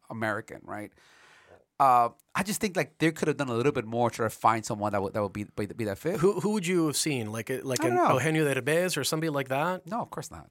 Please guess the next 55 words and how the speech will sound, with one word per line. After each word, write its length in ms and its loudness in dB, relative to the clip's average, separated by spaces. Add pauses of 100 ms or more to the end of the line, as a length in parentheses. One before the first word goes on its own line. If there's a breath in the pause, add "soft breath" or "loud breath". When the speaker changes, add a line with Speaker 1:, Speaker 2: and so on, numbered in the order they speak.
(140)
Speaker 1:
dude. 160 -10
Every, 240 -6
Eugenio 260 -4
Derbez, 220 -8 (140)
they 80 0
use 160 -4
Eugenio 240 0
Derbez 160 -2
for 180 -2
everything. 420 0
It's 120 -2
like 160 0
he's 120 -6
like 140 2
the 80 0
Speaker 2:
Uh, 80 -12
Speaker 1:
default 500 6
Speaker 2:
he's 280 -4
the, 100 2
Speaker 1:
answer 360 6
Speaker 2:
he's 100 4
Speaker 1:
to 160 4
Speaker 2:
the, 40 2
Speaker 1:
any 140 6
Speaker 2:
the 80 4
Speaker 1:
time. 120 6
Speaker 2:
J-Lo 440 4
of, 80 -4
Speaker 1:
He's 140 6
like 100 10
the 80 2
Speaker 2:
of 60 -2
the 60 4
Speaker 1:
two. 60 8
Speaker 2:
male. 300 6
Speaker 1:
Well, 160 8
you, 120 2
you 120 4
got 100 10
Speaker 2:
Yeah. 60 6
Speaker 1:
the 60 2
two 140 10
opposites 340 8
now, 180 2
right? 160 4
It's 80 0
Speaker 2:
Yeah. 60 4
Speaker 1:
like, 100 2
oh, 80 10
you 140 4
need 100 0
someone 280 2
that 120 4
is 100 0
actually 380 2